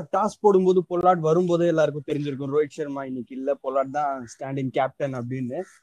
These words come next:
ஏன் இல்லன்றத பொல்லார்டுமே சரியான ரீசன் சொல்லல. ஏன் இல்லன்னா இல்ல அப்படின்ற மாதிரி தான். ஹர்திக் பாண்டியா ஏன் இல்லன்னு எனக்கு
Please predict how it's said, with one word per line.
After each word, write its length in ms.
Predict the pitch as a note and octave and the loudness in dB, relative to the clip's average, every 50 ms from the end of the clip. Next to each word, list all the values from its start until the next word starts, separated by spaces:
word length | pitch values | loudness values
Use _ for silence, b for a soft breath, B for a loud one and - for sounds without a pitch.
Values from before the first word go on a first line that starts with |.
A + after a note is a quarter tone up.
| - B2 C#3 D#3+ | -6 -2 0 0
ஏன் 120 | G3 B3+ B3 G#3 G3+ | 2 2 2 2 2
இல்லன்றத 440 | G#3 A3 A#3 A#3 A3 G#3 F#3 F3+ D#3+ - D3+ | 4 4 4 4 4 4 4 2 2 4 4
பொல்லார்டுமே 500 | D#3 D#3+ F#3 G#3 G3+ F#3+ F#3+ G3 G3+ F3+ - E3+ | 6 8 8 6 6 4 2 0 0 -2 -2 -2
சரியான 340 | D#3 D3+ D#3+ E3 E3+ D#3+ C#3+ D#3+ | -4 -2 -2 -2 -2 -2 -2 -2
ரீசன் 280 | F3+ D#3 D#3+ D3 C3 - | -2 -2 -2 -4 -6 -8
சொல்லல. 260 | C#3 C3 B2+ B2+ B2 B2+ C#3+ | -10 -10 -8 -8 -8 -8 -8
ஏன் 100 | D#3+ E3 D#3+ | -6 -6 -4
இல்லன்னா 280 | D3+ D#3+ D#3+ E3 E3+ E3+ _ _ - C3+ | -4 -4 -4 -6 -6 -8 _ _ -4 -2
இல்ல 100 | C#3+ C#3 C#3+ C#3 C3 | 0 2 2 2 0
அப்படின்ற 380 | B2 C3+ D3+ D#3 C#3 D3 C#3 C3 | 0 -2 -4 -2 0 0 0 0
மாதிரி 160 | C3+ C3 C3+ | -2 -2 -2
தான். 80 | D3 - _ _ _ _ _ _ _ _ _ _ _ _ _ _ _ _ _ _ _ _ - - D3+ E3 - _ _ _ - C#3+ | -4 -6 _ _ _ _ _ _ _ _ _ _ _ _ _ _ _ _ _ _ _ _ -10 -8 -8 -8 -10 _ _ _ -2 0
ஹர்திக் 360 | D#3+ E3 E3 A#3 G#3 F#3 - | 0 2 2 0 -2 0 2
பாண்டியா 320 | G3 F#3 F#3 F#3 F#3 G3 G3+ F#3+ E3 D#3 D#3+ | 2 4 4 4 4 2 2 2 0 0 0
ஏன் 120 | E3+ E3 D#3 | 0 0 0
இல்லன்னு 340 | D3 D#3 E3 E3 E3 D#3+ C#3 | 2 2 2 2 0 -2 -4
எனக்கு 200 | C3 C#3+ C#3 - | -6 -8 -8 -10